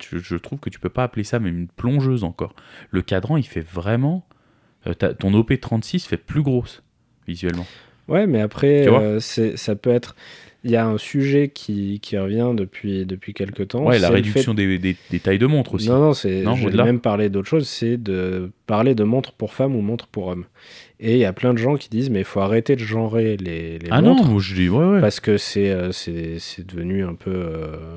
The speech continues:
Speaker 2: saut, euh, deux mille dix-huit de, de dire c'est pour homme ou pour femme.
Speaker 1: Oui, oui, oui.
Speaker 2: Et, euh, je trouve que ce qui est malin, c'est que, à mon avis, ils auraient sorti cette montre il y a cinq ans, ils disaient, on a fait une plongeuse pour femme.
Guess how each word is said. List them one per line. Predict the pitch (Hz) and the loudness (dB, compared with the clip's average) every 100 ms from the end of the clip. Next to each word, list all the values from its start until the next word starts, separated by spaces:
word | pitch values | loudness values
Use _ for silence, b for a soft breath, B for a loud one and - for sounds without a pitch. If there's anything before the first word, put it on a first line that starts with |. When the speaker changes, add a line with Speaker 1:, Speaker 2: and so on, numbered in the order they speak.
| 87 95 101 _ _ | -14 -14 -16 _ _
Speaker 2:
saut, | - - - 101 95 | -16 -8 -2 0 0
euh, | 85 | -2
deux | 87 92 | -4 -4
mille | 92 87 | -4 -6
dix-huit | 90 92 113 117 - | -8 -4 -2 -4 -8
de, | 90 82 82 | -8 -8 -8
de | 87 | -8
dire | 87 104 98 85 | -6 -4 -4 -8
c'est | - 80 | -12 -10
pour | 101 98 | -8 -4
homme | 101 101 - | -4 -4 -8
ou | 101 | -12
pour | - 90 | -10 -10
femme. | - 135 | -4 2
Speaker 1:
Oui, | 123 170 | 6 6
oui, | 175 | 6
oui. | 180 147 87 B B _ | 6 2 0 B B _
Speaker 2:
Et, | - 117 139 147 143 | 0 4 6 4 2
euh, | 104 95 92 92 90 90 90 90 90 - - | -4 -4 -4 -4 -4 -6 -8 -10 -12 -14 -4
je | 104 | -2
trouve | 101 - 139 123 | -2 2 2 2
que | 107 98 101 | 2 2 0
ce | - | -4
qui | - | -2
est | 101 | 0
malin, | 98 104 165 | 0 0 -2
c'est | 175 - | -2 -8
que, | - 101 92 95 _ _ _ _ _ - | -4 -2 -2 -6 _ _ _ _ _ -4
à | 120 | 2
mon | 139 | 4
avis, | 143 147 | 4 2
ils | 156 120 | 2 2
auraient | 104 101 | 0 -2
sorti | 117 110 120 | -4 -4 -4
cette | - 107 117 | -4 -4 -4
montre | 113 - | -6 -6
il | 110 | -10
y | |
a | 95 | -10
cinq | - 107 113 | -6 -4 -2
ans, | 127 151 b b b - | -4 -4 b b b -8
ils | |
disaient, | 101 107 | -4 -2
on | 127 | -2
a | 107 | -2
fait | - 107 | -4 -4
une | 104 | -4
plongeuse | 107 104 104 | -4 -2 -4
pour | - 101 | -8 -18
femme. | - 87 | -14 -14